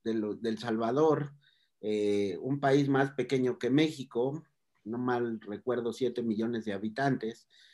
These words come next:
eh, está teniendo una mejor posición frente a, frente al vecino del norte y está teniendo una agenda. Es cierto que en los últimos días ha tenido alguna rispidez,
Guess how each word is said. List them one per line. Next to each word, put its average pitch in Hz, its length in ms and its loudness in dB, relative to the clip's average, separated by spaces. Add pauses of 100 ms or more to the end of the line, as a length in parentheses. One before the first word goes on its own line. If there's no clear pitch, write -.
(380)
eh, 113 420 0
está 202 360 2
teniendo 170 560 6
una 165 320 4
mejor 160 720 4
posición 139 880 2 (320)
frente 120 440 2
a, 113 340 0
frente 113 500 -2
al 101 300 -4
vecino 139 440 2
del 110 220 0
norte 143 520 0 (280)
y 117 140 0
está 185 320 0
teniendo 175 420 4
una 151 220 4
agenda. 139 640 2 (140)
Es 202 240 4
cierto 196 360 4
que 139 80 2
en 127 80 2
los 123 180 0
últimos 156 420 0
días 143 280 2
ha 143 140 -6
tenido 135 320 0
alguna 127 340 2
rispidez, 120 720 -2